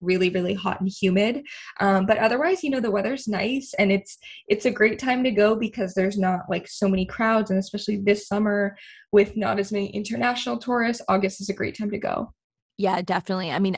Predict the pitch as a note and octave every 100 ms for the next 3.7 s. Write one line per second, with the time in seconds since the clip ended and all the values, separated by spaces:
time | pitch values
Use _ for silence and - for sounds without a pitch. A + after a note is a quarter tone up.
0 | - F3+ G3+ A3 A#3 A#3+ - F3 E3+ E3
1 | E3+ E3+ E3+ F3 F#3+ - F3+ F3 - -
2 | F3 - F3+ F#3 F3+ F3 E3+ - G#3 A3
3 | A3+ A#3 A3+ A3+ A3+ A3